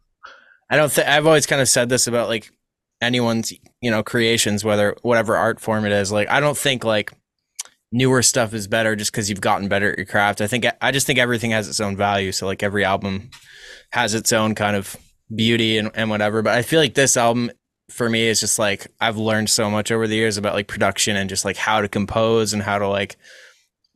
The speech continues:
you know, write better, like, lyrics and just say m-, just craft things more. So I feel like in that way, it's my best work, like, just more polished and kinda, like, to the point. Um, so I was really happy with that, you know, um, that aspect of it. So,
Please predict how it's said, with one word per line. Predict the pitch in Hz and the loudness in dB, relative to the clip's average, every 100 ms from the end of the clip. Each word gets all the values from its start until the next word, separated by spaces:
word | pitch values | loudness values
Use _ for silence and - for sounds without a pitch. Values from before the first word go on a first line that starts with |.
| _ 123 | _ -2
you | |
know, | 104 101 | 0 0
write | 107 120 131 | 0 0 0
better, | - 123 123 117 | 2 4 4 2
like, | 104 | 0
lyrics | 110 117 117 110 107 | 0 2 2 0 -4
and | |
just | 101 - | -2 0
say | - 117 110 | 2 2 2
m-, | 113 - _ _ _ | -2 -6 _ _ _
just | 139 - | -2 0
craft | - 123 117 | 0 0 0
things | 135 120 113 | -2 -4 -2
more. | 135 131 - - | 0 0 -2 -6
So | - 117 110 - | -2 0 0 -2
I | 123 | -4
feel | - 185 | 2 2
like | 151 | 2
in | 127 | 2
that | 120 127 | 2 2
way, | 117 117 | 0 0
it's | - | -2
my | 107 | -4
best | 104 101 - | -2 -4 -2
work, | 104 101 107 | -2 -2 -4
like, | 101 | -2
just | 107 - | -2 0
more | 110 104 | 0 0
polished | - 104 101 101 - 101 | 2 2 2 0 -2 -4
and | 101 | -4
kinda, | 95 95 | -4 -4
like, | 90 95 | -4 -4
to | 110 | -4
the | 98 | -6
point. | - 101 95 - _ - - - _ _ - | -4 -4 -4 -6 _ -20 -20 -20 _ _ -6
Um, | 95 92 | -4 -2
so | - 139 | 0 2
I | |
was | 147 131 | 2 4
really | 131 | 2
happy | 117 110 110 98 98 | 2 0 -2 -6 -6
with | 107 104 | -6 -2
that, | 101 90 - | -2 0 -2
you | 101 | -4
know, | 92 95 - - | -4 -6 -8 -6
um, | 92 95 98 - | -4 -4 -8 -8
that | - 101 | -2 0
aspect | 87 - - - - | 0 -2 -6 -8 -8
of | 85 | -8
it. | - _ | -12 _
So, | - 87 - | -10 -8 -8